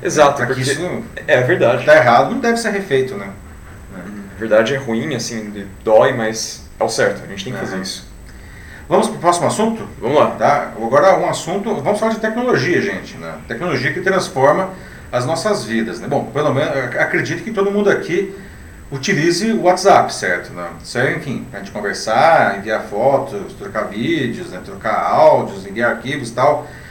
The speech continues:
Speaker 2: Mas aí eu quero fazer uma pergunta pra você. E se de repente eu chegasse pra você e dissesse, agora você pode mandar dinheiro pelo WhatsApp? Dinheiro mesmo, tá? Ah, você, é, <laughs> você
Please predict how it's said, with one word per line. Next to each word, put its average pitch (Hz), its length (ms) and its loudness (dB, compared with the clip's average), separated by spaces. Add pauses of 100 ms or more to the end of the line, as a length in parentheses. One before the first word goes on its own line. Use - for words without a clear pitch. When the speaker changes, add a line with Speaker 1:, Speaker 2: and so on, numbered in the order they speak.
(140)
Speaker 2:
Mas 208 220 4
aí 254 100 4
eu - 60 -4
quero 233 160 4
fazer 233 100 0
uma 240 140 2
pergunta 170 420 2
pra 127 120 -2
você. 117 260 -4
E - 100 -4
se - 140 -2
de 294 80 2
repente 190 640 -2 (340)
eu 131 80 -10
chegasse 147 340 2
pra 170 120 -2
você 147 320 -2
e 175 60 2
dissesse, 139 360 -2
agora 160 160 2
você 180 220 -2
pode 170 200 -2
mandar 180 440 2 (500)
dinheiro 202 800 4 (560)
pelo 135 220 2
WhatsApp? 117 420 2
Dinheiro 196 480 0
mesmo, 131 420 -2
tá? 107 300 -6 (440)
Ah, 87 580 -4 (280)
você, - 260 -2
é, 117 1500 2
<laughs> 117 100 -12
você 160 400 0